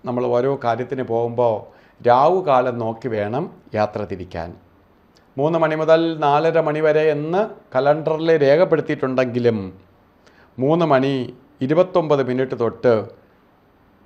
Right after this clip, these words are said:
അഞ്ച് മണി ഒരു മിനിറ്റ് വരെയാണ് രാഹുകാല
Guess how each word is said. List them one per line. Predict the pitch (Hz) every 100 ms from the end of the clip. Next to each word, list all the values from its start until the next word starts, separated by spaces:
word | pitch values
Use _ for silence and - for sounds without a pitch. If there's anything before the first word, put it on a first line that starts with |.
| _ -
അഞ്ച് | 131 170 180
മണി | 147 139 123
ഒരു | 139 170
മിനിറ്റ് | 147 127 131 120
വരെയാണ് | 117 123 107 107 143 - - _ -
രാഹുകാല | 113 120 113 110